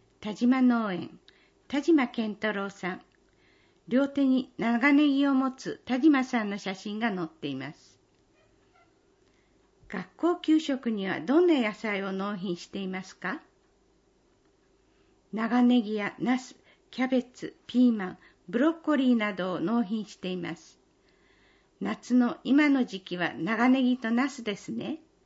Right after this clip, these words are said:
現在の学校給食センターが開所した時、平成三十年四月から納品しているので、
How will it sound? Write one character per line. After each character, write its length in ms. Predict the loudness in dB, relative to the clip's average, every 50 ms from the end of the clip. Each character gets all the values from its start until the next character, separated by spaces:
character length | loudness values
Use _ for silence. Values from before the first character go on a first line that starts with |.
| _ _ _ _ _ _ _ _ _ _ _ _ _ _ _ _ _ _ _
現 300 | 0 4 6 6 6 6
在 200 | 4 2 0 0
の 120 | 0 -2 -2
学 260 | -2 -4 -4 -4 -4
校 180 | -2 -2 -2 -2
給 240 | 0 0 0 0 0
食 240 | -2 -4 -6 -6 -4
セ 180 | -4 -2 0
ン 80 | -2 -2
タ 120 | -2 -4
ー 100 | -4 -2
が 160 | -4 -4 -4 -6 -8
開 200 | -6 -4 -4 -4
所 160 | -4 -4 -6
し 120 | -6 -6 -8
た 140 | -10 -8
時、 460 | -8 -8 -10 -10 -10 -10 -10 -10 -10 _ _ _ _ _ _ _ _ _ _ _ _ _ _ _ _ _
平 180 | -4 -4 -4 -2
成 240 | -2 -2 -2 -2
三 320 | -2 -2 0 2 2 2 2
十 180 | 2 2 2
年 260 | 0 0 -2 -4 -6 -8
四 200 | -8 -10 -12 -10
月 480 | -10 -10 -12 -14 _ -14 -14 -14 -14 _ _ _ _ _ _ _
か 140 | -6 -4 -2
ら 140 | 0 0 0
納 260 | 0 2 2 2 2
品 220 | 2 2 0 0 -2
し 100 | -6 -8
て 120 | -8 -6
い 120 | -6 -6
る 140 | -6 -6 -6
の 160 | -6 -6 -6
で、 240 | -6 -8 -8 -10 _